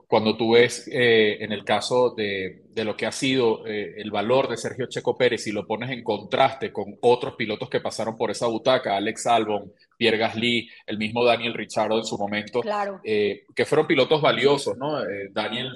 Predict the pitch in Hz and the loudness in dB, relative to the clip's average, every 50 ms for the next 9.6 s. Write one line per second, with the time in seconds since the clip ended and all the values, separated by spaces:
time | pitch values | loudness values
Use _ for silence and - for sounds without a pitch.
0 | - - 117 110 110 107 101 101 95 - 101 101 101 101 101 120 - 123 117 110 | -6 -4 -2 -2 -2 -2 -4 -6 -6 -6 -6 -6 -6 -6 -6 -6 -4 -4 -4 -2
1 | - - 113 113 - 113 110 113 110 110 117 117 - 113 104 101 101 101 104 - | -4 -6 -8 -6 -4 -4 -2 -2 -2 -4 -6 -8 -10 -10 -10 -8 -10 -10 -12 -12
2 | _ _ 135 127 - 113 110 107 - - 131 - - 151 143 - - 165 160 151 | _ _ -12 -8 -6 -6 -6 -6 -6 -6 -6 -4 -4 -4 -4 -4 -4 0 0 0
3 | 147 147 - 110 104 123 160 175 151 - - - 107 101 - - 98 98 98 - | 0 0 -4 -4 -4 -2 -4 -4 -4 -6 -10 -10 -10 -10 -8 -10 -10 -10 -6 -2
4 | 139 139 139 - - 135 - 120 117 117 117 123 127 127 127 123 - - 123 - | -2 -2 -2 -2 -4 -6 -4 -4 -4 -2 -4 -4 -4 -4 -8 -10 -8 -10 -10 -8
5 | _ - 139 127 - 101 - - _ _ _ _ _ _ _ - 127 117 131 - | _ 0 0 2 2 -4 -6 -6 _ _ _ _ _ _ _ -6 -4 -2 0 0
6 | - 175 170 - 147 143 135 135 135 139 147 147 147 147 - 139 - - 143 123 | 0 0 2 2 2 2 2 0 2 0 2 2 2 0 0 -6 -2 -2 -2 -2
7 | 139 135 131 131 131 - 139 120 107 98 101 101 98 - 123 117 - 95 95 101 | -2 -4 -6 -6 -6 -6 -6 -4 -2 0 0 0 0 0 -4 -4 -6 -6 -6 -6
8 | 95 - - - 90 87 85 78 92 98 92 92 87 - - _ _ _ _ _ | -8 -8 -8 -8 -6 -6 -6 -6 -6 -6 -6 -6 -6 -8 -10 _ _ _ _ _
9 | 104 113 113 113 120 - 113 107 - 117 110 - | 0 2 2 2 2 0 -2 -2 0 -2 -2 -4